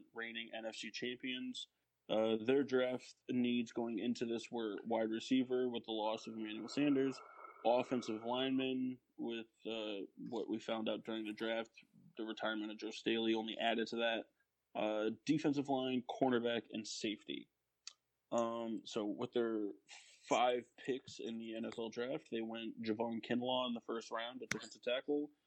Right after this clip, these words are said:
and Brandon Ayuk, the wide receiver. And then the rest of their picks were an offensive tackle, a tight end, and a wide receiver. So I give them an A minus.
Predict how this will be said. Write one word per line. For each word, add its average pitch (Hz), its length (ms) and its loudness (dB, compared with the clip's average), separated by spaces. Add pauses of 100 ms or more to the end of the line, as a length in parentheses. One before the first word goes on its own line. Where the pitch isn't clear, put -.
(120)
and 107 140 0
Brandon 120 440 4
Ayuk, 117 420 4
the 113 80 0
wide 113 200 0
receiver. 160 480 0 (760)
And 117 160 4
then 117 140 2
the 113 80 2
rest 123 220 0
of 123 80 2
their 120 100 2
picks 113 440 -2
were 113 340 0 (140)
an 110 260 -2
offensive 139 340 2
tackle, 120 680 -2
a - 80 0
tight 113 380 0
end, 110 400 -4 (200)
and 110 400 -2
a 107 100 -2
wide 107 260 -2
receiver. 78 500 -4 (720)
So - 260 2 (280)
I 147 200 4
give 190 320 -2
them 131 540 -4 (1200)
an 131 120 4
A 117 100 0
minus. - 680 -10